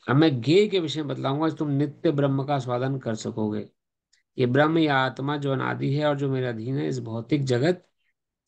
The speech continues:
इस भौतिक जगत के कार्य कारण के परे स्थित है।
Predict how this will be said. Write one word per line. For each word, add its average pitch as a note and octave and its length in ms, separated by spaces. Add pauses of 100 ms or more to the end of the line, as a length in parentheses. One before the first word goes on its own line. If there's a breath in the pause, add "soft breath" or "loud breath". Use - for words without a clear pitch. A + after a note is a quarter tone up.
(680)
इस A#2 200
भौतिक B2 400
जगत C3 400 (280)
के F3 340 (220)
कार्य C#3 320
कारण A#2+ 440
के D#3 320
परे A#2+ 360
स्थित G#2+ 280
है। A2 440